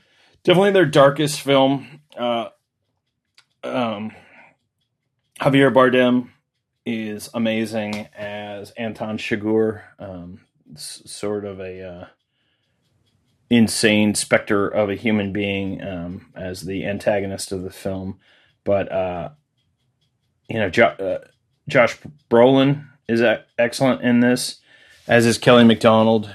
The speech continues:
who's a Scottish actress playing a Texas woman, uh, with an amazing, uh, accent job.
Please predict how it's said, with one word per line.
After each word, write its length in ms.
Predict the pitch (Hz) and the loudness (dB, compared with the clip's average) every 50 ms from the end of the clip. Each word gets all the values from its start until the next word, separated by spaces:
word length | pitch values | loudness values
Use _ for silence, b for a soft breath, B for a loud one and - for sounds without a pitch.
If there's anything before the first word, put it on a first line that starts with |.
| B B B | B B B
who's 160 | 117 104 104 | -4 0 0
a 200 | 104 104 101 101 | 0 0 0 -2
Scottish 440 | - - - 143 170 185 160 147 139 | -4 2 6 6 6 6 6 4 2
actress 480 | 120 120 117 - 117 123 120 - - | 0 0 0 -4 -8 -8 -8 -8 -12
playing 560 | _ _ - - 117 117 113 110 110 110 110 | _ _ -6 -2 0 0 0 0 -2 -4 -6
a 420 | - - 107 104 104 104 101 101 - _ | -8 -8 -10 -8 -8 -10 -12 -16 -18 _
Texas 460 | - - - 123 - - 131 - - - | -10 -6 -6 -6 -6 -6 -12 -12 -8 -6
woman, 360 | 113 107 107 110 107 107 107 | -6 -4 -4 -4 -6 -8 -10
uh, 340 | - 110 107 104 104 101 - b b b b b b b b | -10 -12 -12 -12 -12 -14 -14 b b b b b b b b
with 100 | 120 113 | -2 0
an 80 | 110 110 | 0 2
amazing, 720 | 110 113 113 110 110 104 110 101 101 101 104 110 - _ _ _ _ _ _ _ _ - | 2 2 2 2 0 -2 -4 -8 -8 -10 -12 -14 -18 _ _ _ _ _ _ _ _ -12
uh, 400 | 113 104 101 98 95 95 95 92 90 _ _ _ _ _ _ _ _ _ _ _ _ _ _ _ _ _ _ _ _ _ - - | -10 -10 -8 -10 -10 -12 -12 -14 -16 _ _ _ _ _ _ _ _ _ _ _ _ _ _ _ _ _ _ _ _ _ -12 -10
accent 520 | 113 107 104 - - - 110 101 85 - | -8 -8 -8 -8 -6 -6 -6 -6 -6 -10
job. 460 | - - 113 104 104 101 101 101 98 | -6 -4 -2 -2 -2 -2 -4 -6 -10